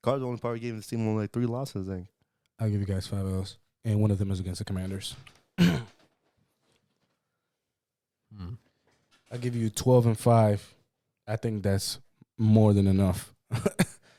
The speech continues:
Speaker 3: Yeah, I think
Speaker 2: I
Speaker 3: we're
Speaker 2: think I was generous.
Speaker 3: Hmm?
Speaker 2: I think twelve and five is fair.
Speaker 3: Hmm.
Speaker 2: You guys have a good team.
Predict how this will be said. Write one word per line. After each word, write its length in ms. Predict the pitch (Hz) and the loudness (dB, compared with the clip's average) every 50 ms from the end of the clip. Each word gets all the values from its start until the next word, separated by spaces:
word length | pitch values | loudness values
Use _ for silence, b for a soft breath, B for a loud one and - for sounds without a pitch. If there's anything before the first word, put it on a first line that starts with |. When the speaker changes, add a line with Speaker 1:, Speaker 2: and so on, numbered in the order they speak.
| b b b b b | b b b b b
Speaker 3:
Yeah, 220 | - 101 98 98 101 | -6 -4 -2 -2 -2
I 20 | |
think 80 | 98 - | 0 0
Speaker 2:
I 100 | 123 120 | 0 2
Speaker 3:
we're 60 | 104 | 2
Speaker 2:
think 140 | - 110 120 | 2 2 4
I 20 | |
was 160 | 113 113 107 107 | 4 4 4 2
generous. 480 | 113 104 101 95 90 87 - - - - _ _ _ _ _ - | 2 2 0 -2 -4 -6 -8 -12 -14 -16 _ _ _ _ _ -8
Speaker 3:
Hmm? 100 | 113 135 147 - _ _ - | -8 -8 -8 -10 _ _ -12
Speaker 2:
I 80 | 107 | -10
think 200 | 101 - 104 98 | -8 -6 -8 -4
twelve 160 | - 104 101 | -4 -2 -2
and 100 | 98 95 | -2 -4
five 260 | - - 95 92 92 95 | -6 -6 -6 -6 -6 -10
is 120 | 92 - | -12 -12
fair. 240 | - 95 95 95 - _ _ _ _ _ _ _ _ _ _ _ _ _ _ _ _ _ _ | -12 -14 -14 -14 -16 _ _ _ _ _ _ _ _ _ _ _ _ _ _ _ _ _ _
Speaker 3:
Hmm. 100 | 101 95 | -16 -14
Speaker 2:
You 60 | 90 87 - _ _ _ _ | -14 -14 -18 _ _ _ _
guys 140 | - 117 110 | -6 -4 -4
have 100 | 110 92 | -4 -6
a 40 | 95 | -4
good 180 | 92 107 101 - | -6 -6 -4 -2
team. 260 | 123 123 120 104 | -2 -2 -2 -4